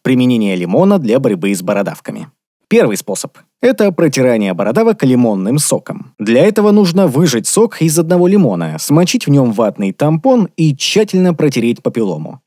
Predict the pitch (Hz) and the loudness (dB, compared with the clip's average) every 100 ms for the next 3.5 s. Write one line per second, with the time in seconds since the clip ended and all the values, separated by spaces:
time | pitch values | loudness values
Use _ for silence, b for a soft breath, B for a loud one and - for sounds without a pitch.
0 | _ 143 131 135 - 131 - 131 170 214 | _ -2 0 -2 0 -2 0 0 2 2
1 | 117 127 120 123 120 175 226 226 - 202 | 2 0 0 -2 -4 -2 -2 -2 -2 0
2 | 175 - 226 220 160 160 135 123 104 80 | 0 2 2 2 2 2 2 -2 -2 -4
3 | 76 - 120 170 | -6 -8 0 2